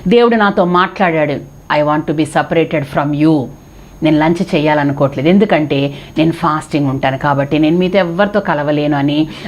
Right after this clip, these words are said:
నన్ను నేను ప్రత్యేకపరచుకొని నేను వాక్యం చదవడం మొదలుపెట్టాను, ఫాస్టింగ్లో ఉండడం మొదలుపెట్టాను, మరి దేవునితో సహవాసంలో ఉండడం మొదలుపెట్టాను. అప్పుడు దేవుడు నాతో మాట్లాడుతా ఉన్నాడు. చూసారా అండి?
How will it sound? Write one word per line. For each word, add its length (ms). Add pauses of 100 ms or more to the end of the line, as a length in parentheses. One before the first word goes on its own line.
నన్ను 340
నేను 280
ప్రత్యేకపరచుకొని 1200 (240)
నేను 180
వాక్యం 400
చదవడం 440
మొదలుపెట్టాను, 640 (240)
ఫాస్టింగ్లో 600
ఉండడం 360
మొదలుపెట్టాను, 720 (240)
మరి 340
దేవునితో 600
సహవాసంలో 840
ఉండడం 340
మొదలుపెట్టాను. 540
అప్పుడు 200
దేవుడు 280
నాతో 320
మాట్లాడుతా 640
ఉన్నాడు. 320
చూసారా 280
అండి? 320